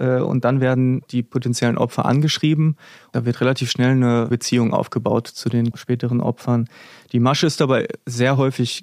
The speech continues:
gleichlautend, nämlich, ähm, sie geben sich selber als Militärangehörige aus, ähm, als Generäle, als ranghohe Manager in großen Firmen. Also meistens klingt das ein Stück weit wie der,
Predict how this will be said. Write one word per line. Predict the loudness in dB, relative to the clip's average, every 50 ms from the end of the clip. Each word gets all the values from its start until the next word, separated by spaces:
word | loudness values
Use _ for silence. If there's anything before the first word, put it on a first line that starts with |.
| -12 -14 -8
gleichlautend, | -4 -2 0 2 2 2 0 -2 -4 -4 -2 0 0 0 0 0 0 0 0 0 0
nämlich, | 0 2 2 2 2 2 0 -2 -4 -6 -4
ähm, | -2 0 2 2 2
sie | 0 0 0
geben | 0 0 0
sich | 0 -2 0
selber | 0 0 2 2 2
als | 0 -2 0 0
Militärangehörige | 0 0 0 0 0 0 2 2 2 2 2 0 0 0 -2 -2 -2 -2
aus, | 0 0 0 0 -2 -4 -8 -10 -12 _ -20 -20 -20 -20 -20 -20 _ _ -4
ähm, | 0 0 2 2 2 2 0 0 0
als | 0 0 0 0 -2 -4 -6 -8 -8 -8
Generäle, | -6 -4 -2 0 2 2 0 0 0 0 0 2 2 2 2 2 2 2 0 0 -2 -2 -2
als | -2 -2 -2 -2 -4 -6 -6 -2 0
ranghohe | 0 2 2 2 2 2 2 2 2
Manager | 2 2 2 2 0 0 0 0 2 2 2 0
in | 0 0 0
großen | 0 0 -2 -2 0 0 -2 -4
Firmen. | -2 -2 -2 0 2 2 2 2 2 2 2
Also | 2 2 2 2 2
meistens | 2 2 0 -2 -2 -2 -2 -2 -2 -4
klingt | -2 0 0 0 0 0
das | -2 -2 0 0
ein | -2
Stück | -2 0 -2 -2 -2 0
weit | 0 0 0 0 0
wie | -2 0
der, | 2 2 2 2 0 -2